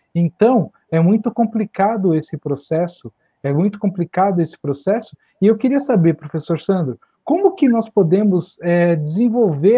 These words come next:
esta, essa consciência da não utilização dessas ferramentas pra nos tornarmos escravos dela?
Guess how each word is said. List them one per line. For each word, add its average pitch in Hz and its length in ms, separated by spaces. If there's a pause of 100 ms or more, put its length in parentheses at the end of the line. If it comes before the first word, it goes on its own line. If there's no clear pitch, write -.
esta, 196 500
essa 160 200
consciência 202 1040 (300)
da 180 160
não 220 180
utilização 202 680
dessas 175 300
ferramentas 185 540
pra 214 160
nos 208 160
tornarmos 202 540
escravos 135 540
dela? 110 260